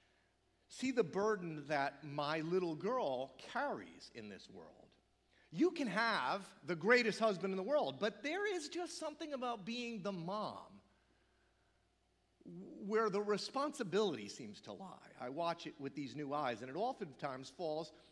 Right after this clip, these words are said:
like a blessing, but sometimes like a burden on my little girl. Full-time mom, full-time wife, just finished up her master's degree while having a baby, running children's ministry part-time here at Mendham Hills. And the reason I put all of their high school pictures up there this morning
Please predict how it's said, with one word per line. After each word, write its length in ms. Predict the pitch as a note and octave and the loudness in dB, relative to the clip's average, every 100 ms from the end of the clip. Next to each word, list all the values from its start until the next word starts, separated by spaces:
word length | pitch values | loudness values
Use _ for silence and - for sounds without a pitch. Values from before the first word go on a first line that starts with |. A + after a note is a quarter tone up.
| - | -2
like 240 | F3 A#3 | 2 4
a 60 | C4 | 4
blessing, 460 | C4 C4 G3 C4 D4 | 4 6 6 0 0
but 160 | B3 | 0
sometimes 640 | - D#4+ F4+ - D#4 D4 G#3+ | 2 0 0 0 2 2 2
like 220 | B3+ B3 | 0 0
a 60 | A3+ | 0
burden 440 | A3+ A#3+ F3+ F3 D#3 | 2 4 2 -2 -2
on 160 | F3+ | -2
my 180 | F3+ D3+ | 0 0
little 220 | E3 F#3+ | 2 -2
girl. 320 | G3 C4 G#2+ - - - - | 0 0 0 -4 -18 -20 -6
Full-time 460 | G3 F#3+ F3+ D3+ | -2 0 2 0
mom, 360 | F3 A#3 C4 C4 | 2 4 4 2
full-time 520 | - D#3+ - D3+ C#3+ | -2 -4 -2 -2 0
wife, 440 | F3+ A#3 A#3 A#3 - - - - - | 4 6 6 2 -6 -20 -20 -20 -8
just 220 | D#3+ - | -6 -2
finished 260 | G3 F3+ G3+ | 0 0 0
up 120 | D#3 | 2
her 80 | D3+ | 0
master's 500 | D#3 G#3 G3+ A3+ F3+ | 2 2 0 -4 -8
degree 400 | G#3 G#3+ A#3+ A#3+ | -4 0 0 0
while 320 | F#3 F#3 A#3 | 4 6 8
having 320 | G#3 A3 A3 | 6 4 4
a 60 | G3+ | 2
baby, 420 | G3 G#3 A3 A3 D#3 | 4 2 0 -4 0
running 380 | E3 G#3 A3 G#3 | 0 2 0 -4
children's 500 | - A3 G#3 G#3 E3 | -2 0 0 -4 -2
ministry 420 | F#3+ G#3 G#3 G3+ | -2 -2 -4 -6
part-time 480 | G3+ F3+ F3 F#3 F3+ | -4 -4 -4 -6 -4
here 180 | F3 | -6
at 100 | F3 | -6
Mendham 240 | E3 E3 E3+ | -8 -8 -6
Hills. 340 | D3+ D3+ - - _ _ _ _ _ _ _ _ _ | -6 -8 -14 -20 _ _ _ _ _ _ _ _ _
And 80 | - | -2
the 60 | D4 | 4
reason 260 | F#4+ D#4+ | 4 4
I 80 | C#4 | 2
put 240 | G#3+ A#3 A3 - | 2 0 -2 4
all 260 | G#3 A#3 | 6 6
of 80 | A3+ | 4
their 140 | D#3 C#3 | 2 2
high 160 | D#3+ | 2
school 240 | D#3+ - B2+ | 0 -2 -4
pictures 400 | - C#3+ B2 G#2+ | -4 -4 -4 -4
up 160 | E3 | -4
there 120 | B2+ | -4
this 220 | A2 G#2+ - | -6 -8 -8
morning 260 | B2+ A2+ | -6 -6